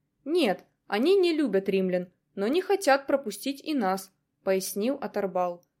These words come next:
«Даже за золото. Поэтому нам придётся выбить их с перевалов». Он прищурился на восходящее солнце, сурово посмотрел на Акрагара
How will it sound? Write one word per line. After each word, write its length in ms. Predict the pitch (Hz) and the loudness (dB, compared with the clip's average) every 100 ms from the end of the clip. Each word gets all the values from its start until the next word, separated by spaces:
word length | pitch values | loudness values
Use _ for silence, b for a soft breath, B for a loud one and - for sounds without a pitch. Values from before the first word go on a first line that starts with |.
| _ - | _ 2
«Даже 320 | 220 330 349 | 4 4 4
за 160 | 262 | 2
золото. 580 | 269 190 190 185 - 180 _ _ _ _ | 2 4 4 4 0 -4 _ _ _ _
Поэтому 520 | 190 220 359 359 330 | 0 4 4 2 2
нам 240 | 233 226 269 | 2 2 2
придётся 520 | 226 196 262 269 233 | 0 2 0 0 -2
выбить 460 | 175 214 269 285 - | -2 -4 -2 -2 -4
их 180 | 196 220 | -10 -10
с 60 | - | -6
перевалов». 680 | - 190 180 175 175 175 - _ _ | -4 -4 -4 -2 -2 -4 -8 _ _
Он 220 | 247 247 | -2 0
прищурился 600 | 226 220 247 226 214 220 | -2 -4 -4 -2 -2 -2
на 120 | 202 | -4
восходящее 680 | 196 196 208 196 196 - 185 | -4 -4 -4 -2 -2 0 -4
солнце, 580 | 185 - 277 349 - 311 B B | -4 -4 -2 -2 -2 -6 B B
сурово 540 | - - 208 214 220 202 | -18 -2 2 4 2 0
посмотрел 680 | 202 196 196 190 196 202 | -2 -4 -6 -2 0 0
на 160 | 196 185 | 0 -4
Акрагара 680 | 180 180 175 190 285 330 | -4 -6 -2 0 2 0